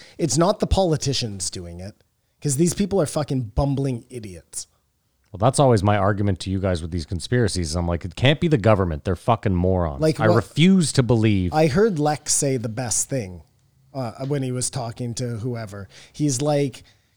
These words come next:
Speaker 1: 'cause he, he thinks Fauci's a good guy, which is fine. Like, he probably, who knows? But he's like, "Why do they make themselves look so shady?"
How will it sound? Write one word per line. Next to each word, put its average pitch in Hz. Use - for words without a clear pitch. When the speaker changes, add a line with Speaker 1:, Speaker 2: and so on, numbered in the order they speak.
Speaker 1:
'cause -
he, 214
he 180
thinks 226
Fauci's 175
a 147
good 143
guy, 127
which 143
is 160
fine. 104
Like, 123
he 135
probably, 151
who 190
knows? 87
But 156
he's 190
like, 180
"Why 139
do 226
they 226
make 170
themselves 156
look 135
so 131
shady?" 113